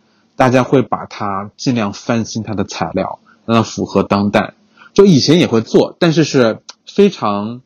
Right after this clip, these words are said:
少量的在做，现在是会非常一个戏剧性的转变。像之前的戏曲故事，就疫情之前在演的戏曲故事，它的背景就被翻得非常新，然后它整体的表演风格，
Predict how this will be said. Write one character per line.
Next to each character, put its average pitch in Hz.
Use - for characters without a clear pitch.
少 95
量 143
的 107
在 92
做， -
现 -
在 131
是 131
会 123
非 139
常 120
一 107
个 107
戏 -
剧 113
性 101
的 98
转 -
变。 -
像 123
之 139
前 101
的 104
戏 -
曲 127
故 120
事， -
就 107
疫 147
情 120
之 127
前 92
在 113
演 113
的 110
戏 -
曲 120
故 120
事， -
它 -
的 139
背 127
景 101
就 110
被 104
翻 117
得 117
非 -
常 95
新， 95
然 101
后 -
它 -
整 110
体 113
的 98
表 95
演 92
风 117
格， 90